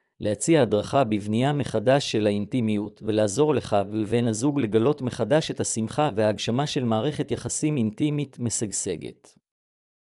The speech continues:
סיכום. ייעוץ זוגי יכול להיות חוויה מעוררת שינוי עבור זוגות המתמודדים עם אתגרים במערכת היחסים שלהם.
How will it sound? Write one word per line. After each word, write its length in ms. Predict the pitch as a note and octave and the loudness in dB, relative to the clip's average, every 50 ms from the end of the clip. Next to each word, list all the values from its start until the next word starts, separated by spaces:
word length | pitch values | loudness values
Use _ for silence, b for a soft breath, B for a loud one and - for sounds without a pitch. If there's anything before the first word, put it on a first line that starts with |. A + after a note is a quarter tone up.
| _ _ _ _ _ - | _ _ _ _ _ -8
סיכום. 580 | - - - A2+ - - G#2+ F#2+ D#2+ C#2 C#2 - - _ _ _ _ _ _ _ _ _ _ _ _ _ _ _ _ _ _ - | -4 -4 -4 -4 -2 -2 -2 -2 -4 -6 -10 -16 -18 _ _ _ _ _ _ _ _ _ _ _ _ _ _ _ _ _ _ -6
ייעוץ 360 | A2 A2 A#2+ D#3+ F3+ - - | -2 0 2 2 0 0 -2
זוגי 380 | A2 G#2+ A2+ G#2 G#2+ A#2 B2 A2+ G#2+ | -4 -2 -2 0 0 0 2 2 2
יכול 240 | - - C#3+ C#3+ | 2 2 2 2
להיות 280 | C#3+ A#2 B2 B2+ B2+ B2+ | 4 4 4 4 4 2
חוויה 440 | - - G#2+ G#2 G#2+ G#2 A2+ B2+ B2+ | -2 -4 -2 0 2 4 4 4 4
מעוררת 480 | B2+ A#2 A2 G#2+ A2+ B2 B2+ A#2+ A#2 | 4 2 2 4 4 4 4 2 0
שינוי 360 | - - G#2+ A#2 C3 B2+ B2+ C3+ | -2 -4 -4 -2 -2 0 0 -2
עבור 280 | A2+ G2+ A2+ C3 C3 | -2 0 -2 -2 -2
זוגות 420 | B2 - A#2 G#2+ A2+ C3 C#3+ C#3+ B2+ | -2 -2 -2 0 0 0 0 2 0
המתמודדים 760 | G#2+ A2 G#2+ - A#2 A#2 A2 G#2 G#2+ G#2 A#2 D3 D#3+ E3 E3 - | 0 0 0 0 0 0 0 0 0 0 0 0 0 -2 -2 -4
עם 180 | D3 C3+ B2 A#2+ | -2 -2 0 0
אתגרים 500 | A2 - G#2 G#2+ A2 B2 D3 E3+ F3 D#3+ | -2 0 0 0 2 2 2 0 0 0
במערכת 560 | D3 B2 A#2 A2 A2 C#3+ D#3+ D#3 - D3 - | 0 2 2 2 2 0 0 -2 -2 -2 0
היחסים 520 | C#3+ B2 A2 - - - - A#2 G#2 G#2 | 0 0 0 -2 -4 -4 -2 -2 -2 -2
שלהם. 500 | - - G2+ F2+ E2 E2 D2 B1+ A#1+ - | -4 -4 -6 -6 -6 -8 -10 -14 -16 -20